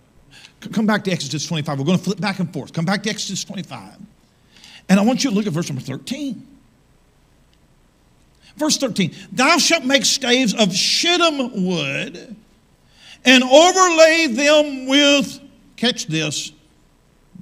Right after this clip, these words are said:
"gold." Did you know that every piece of furniture in the tabernacle that was overlaid with gold, some was overlaid with brass, like the brazen altar, but every piece of furniture that was overlaid with gold was overlaid with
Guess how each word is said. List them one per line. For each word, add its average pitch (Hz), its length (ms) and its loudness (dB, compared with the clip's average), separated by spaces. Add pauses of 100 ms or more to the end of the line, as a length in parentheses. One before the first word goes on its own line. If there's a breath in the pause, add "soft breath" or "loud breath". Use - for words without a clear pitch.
(180)
"gold." 117 460 -2 (1400 soft breath)
Did 170 280 -2
you 320 180 -2
know 285 240 -2
that 220 160 0
every 233 300 -2
piece 220 240 -6
of 220 80 -8
furniture 196 400 -6
in 185 40 -6
the 180 100 -4
tabernacle 160 580 -8
that 165 180 -6
was 160 180 -8
overlaid 180 460 -6
with 135 180 -10
gold, 131 300 -6
some - 220 -12
was 226 100 -12
overlaid 170 320 -6
with 151 160 -14
brass, 127 400 -10
like 139 80 -18
the 143 80 -16
brazen 156 300 -10
altar, 143 260 -10 (300 loud breath)
but 170 160 -2 (100)
every 269 300 2
piece - 180 -6
of 220 100 -8
furniture 170 600 -6 (320 loud breath)
that 170 160 0
was 170 240 0
overlaid 226 680 2
with 220 200 -6
gold 170 420 0
was 165 220 -4
overlaid 175 580 -2
with 147 240 -2